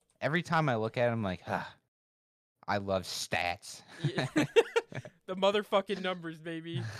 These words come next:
Speaker 1: <laughs> So, um, all right. So we have a fifty-one point six seven percent win rate out of sixty games. That's pretty fucking good.
Speaker 2: Yeah.
Speaker 1: Um,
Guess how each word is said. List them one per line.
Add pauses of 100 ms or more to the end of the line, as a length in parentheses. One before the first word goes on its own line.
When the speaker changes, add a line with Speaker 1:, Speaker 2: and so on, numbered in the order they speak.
Speaker 1:
<laughs> (1200)
So, (120)
um, (500)
all
right.
So
we
have
a
fifty-one
point
six
seven
percent
win
rate (520)
out
of
sixty
games. (200)
That's
pretty
fucking
good. (160)
Speaker 2:
Yeah.
Speaker 1:
Um,